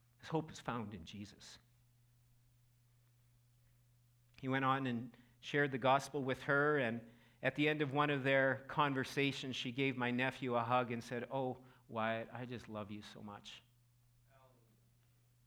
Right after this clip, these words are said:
That's caring more for the soul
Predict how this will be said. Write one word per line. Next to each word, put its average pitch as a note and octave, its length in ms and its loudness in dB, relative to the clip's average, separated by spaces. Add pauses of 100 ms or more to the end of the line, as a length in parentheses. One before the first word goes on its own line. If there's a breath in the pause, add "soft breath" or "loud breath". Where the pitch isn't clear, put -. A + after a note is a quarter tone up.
(560 soft breath)
That's D#3+ 220 0
caring F3+ 460 0
more C3 440 0
for B2 200 -10
the A2+ 100 -8
soul A2+ 580 -4